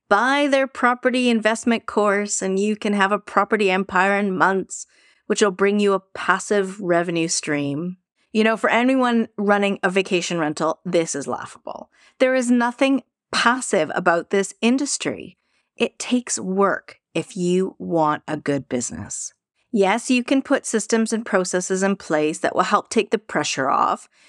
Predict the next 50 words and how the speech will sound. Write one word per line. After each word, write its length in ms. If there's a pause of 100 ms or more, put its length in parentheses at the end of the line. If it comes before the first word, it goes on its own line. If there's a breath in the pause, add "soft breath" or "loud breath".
(160 soft breath)
You 160
can 200
even 340
hire 420
staff 600
to 100
do 120
a 40
lot 160
of 60
the 80
work, 440
but 120
it 120
certainly 720
isn't 380 (200)
passive. 720 (360)
So 180
when 180
I 140
started 340
this 240
episode 380
with 100
a 60
question, 680 (380)
I 320
am 140
also 340
gonna 260
end 220
it 100
with 120
a 40
question. 680 (380)
Are 80
you 260
ready 520
to 140
build 460
your 100
business 520 (100)
on 180
your 220
own 220
ground 480
with 180
your 220
own 240
rules? 640